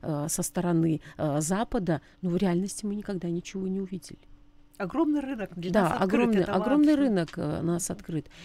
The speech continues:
Speaker 1: И, э, то, что, э, губернаторы, э, российские, э, очень активно
Speaker 2: Да.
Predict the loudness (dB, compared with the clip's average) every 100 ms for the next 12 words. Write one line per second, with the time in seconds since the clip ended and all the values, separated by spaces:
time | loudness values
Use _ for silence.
0 | -8 -2 0 0 2 2 2 0 -2 -2
1 | -2 -4 -2 2 2 0 -12 -6 -4 0
2 | 0 2 0 0 -2 -2 -2 0 0 -2
3 | -2 -2 -2 -4 -4 -4 -4 -6 -4 -2
4 | -2 -6 -10 -6 -4 -4 -4 -4 -4 -4
5 | -2 -2